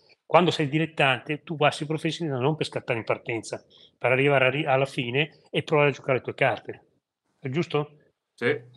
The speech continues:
Speaker 1: Invece no, i corridori in Italia, se vanno in una squadra italiana, casati in una squadra italiana, devono scattare in partenza, altrimenti i migliori nostri finiscono in squadre estere a fare i gregari.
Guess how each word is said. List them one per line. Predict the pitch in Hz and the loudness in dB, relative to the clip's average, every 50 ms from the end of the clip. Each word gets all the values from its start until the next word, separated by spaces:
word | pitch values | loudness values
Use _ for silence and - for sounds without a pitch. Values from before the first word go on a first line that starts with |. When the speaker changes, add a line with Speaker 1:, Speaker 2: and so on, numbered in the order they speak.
| _ _ - | _ _ -2
Speaker 1:
Invece | 180 165 226 - - | 0 2 2 2 4
no, | 202 170 156 - - - - | 6 6 4 4 0 -14 -14
i | - 160 | -12 -12
corridori | 147 - 196 202 190 190 208 175 | -4 0 0 2 4 6 6 6
in | 170 190 | 6 4
Italia, | 226 - - 202 208 208 208 208 214 226 226 226 226 - - | 4 4 4 4 4 4 2 2 0 0 0 -2 -2 -6 -12
se | - - - 165 | -8 -4 0 2
vanno | 160 185 175 | 4 4 4
in | 160 | 4
una | 156 151 | 2 0
squadra | - - 190 180 165 | 0 0 0 0 0
italiana, | - 185 170 156 - | 0 0 -2 0 0
casati | - 165 151 202 185 | 0 0 2 0 0
in | - 147 | 0 -2
una | 147 135 | -6 -2
squadra | - 180 170 156 | 0 0 -2 0
italiana, | - 214 214 190 185 196 196 | 0 -2 0 0 0 0 0
devono | 208 185 165 175 | -2 -2 -2 -2
scattare | - - 165 - 160 147 | -2 -4 -4 -2 -4 -4
in | 139 | -2
partenza, | 135 147 135 - - 120 110 101 - - - - _ _ _ _ _ _ _ _ _ _ _ _ _ _ _ _ _ | -2 -4 -4 -4 -6 -10 -10 -10 -12 -16 -18 -20 _ _ _ _ _ _ _ _ _ _ _ _ _ _ _ _ _
altrimenti | - 220 208 - 233 262 254 240 240 240 240 - - - 254 247 - - - | 2 2 2 2 2 2 2 2 2 2 0 0 0 0 -2 -2 -2 -4 -4
i | 160 | -2
migliori | 151 190 208 185 170 147 147 165 190 | -2 -2 0 0 2 2 4 4 2
nostri | 190 131 131 139 - - - 240 254 - - _ _ _ _ _ | 2 0 0 -2 -4 -4 -6 -6 -6 -6 -8 _ _ _ _ _
finiscono | _ - 180 180 170 - - 151 | _ 0 2 2 2 2 0 -2
in | 131 | -4
squadre | - - 165 170 175 208 196 180 180 | 0 2 2 2 2 2 2 2 2
estere | 180 180 - - 208 226 247 - | 0 0 -4 -4 -4 -4 -2 -2
a | - 196 | -4 -2
fare | - - 156 147 | 0 2 2 2
i | 131 | 2
gregari. | 143 135 131 120 117 104 98 117 117 | 2 0 0 0 -4 -6 -8 -12 -14